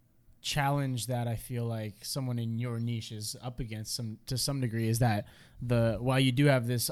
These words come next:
audience that's very aware of what you can offer,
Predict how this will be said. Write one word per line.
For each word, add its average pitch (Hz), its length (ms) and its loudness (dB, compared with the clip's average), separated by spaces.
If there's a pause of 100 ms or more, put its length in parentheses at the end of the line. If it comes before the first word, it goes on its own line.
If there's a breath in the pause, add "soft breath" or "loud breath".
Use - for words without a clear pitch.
audience 123 520 0
that's 113 280 -2
very 127 380 0
aware 110 340 -2
of 107 120 -8
what 107 140 -10
you 104 120 -12
can 110 140 -10
offer, 107 540 -6